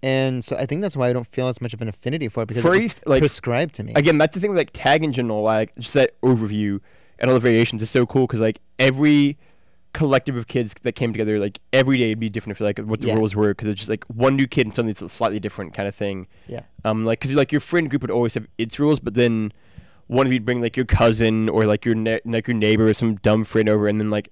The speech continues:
Speaker 2: we have to tweak it slightly.
Speaker 1: Yeah, you
Speaker 2: And, like,
Speaker 1: tweak the
Speaker 2: that's what,
Speaker 1: rules.
Speaker 2: like, I think makes tags so great, is, like, the universality of it, right? Like, you can play tag anywhere in the world, and kids do, and they all have their own versions, all have their own rules, all have their own stories of, like, success and failure,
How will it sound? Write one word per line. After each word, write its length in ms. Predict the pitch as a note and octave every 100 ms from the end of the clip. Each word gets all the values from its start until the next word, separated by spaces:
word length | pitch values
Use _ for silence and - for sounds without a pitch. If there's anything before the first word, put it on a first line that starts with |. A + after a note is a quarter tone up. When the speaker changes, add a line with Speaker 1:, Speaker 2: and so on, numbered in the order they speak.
| -
Speaker 2:
we 100 | G2+
have 80 | -
to 100 | -
tweak 220 | - G#2+
it 100 | G#2
slightly. 540 | A2 F#2+ A2 A2 G#2+ - _
Speaker 1:
Yeah, 220 | D3+ G3
you 160 | G#2 G#2+
Speaker 2:
And, 80 | A#2
like, 100 | A#2
Speaker 1:
tweak 0 |
the 60 | C#3
Speaker 2:
that's 140 | B2
what, 60 | F3
Speaker 1:
rules. 80 | C#3+
Speaker 2:
like, 120 | C3
I 80 | A#2+
think 220 | - G#2+
makes 340 | A2+ A2+ -
tags 400 | - A2+ A2 G2+
so 100 | A2
great, 220 | G2+ G2+
is, 80 | G#2 - -
like, 160 | A2+
the 80 | A#2
universality 560 | A#2 B2+ A#2 A2 F#2+ F#2
of 80 | E2+
it, 20 |
right? 140 | G2
Like, 200 | G2 G2+ - - - -
you 100 | C#3
can 160 | F#3
play 180 | D3+ D3+
tag 380 | - C3+ B2 - - -
anywhere 260 | B2+ C#3 C3+
in 80 |
the 60 | B2
world, 320 | A2 G#2+ G2+ - -
and 180 | A#2
kids 260 | G#2 A#2+ G#2+
do, 400 | A2+ A2 G2+ G2 -
and 360 | G#2 G2+ G2
they 100 | G2
all 80 | G#2
have 100 | A#2
their 140 | A2 G#2
own 100 | F#2+
versions, 340 | G2+ G2+ F#2
all 60 | G#2
have 80 |
their 100 | G#2+
own 100 | A2+
rules, 240 | G2+ G2+ F2+
all 80 | A2+
have 100 | A#2
their 120 | B2
own 80 | A#2
stories 400 | - A#2 G#2+ G2+
of, 40 |
like, 200 | G#2+ G#2+
success 500 | - A#2+ - A#2+ A2
and 160 | - A2
failure, 580 | - A2+ A2 A2 G#2+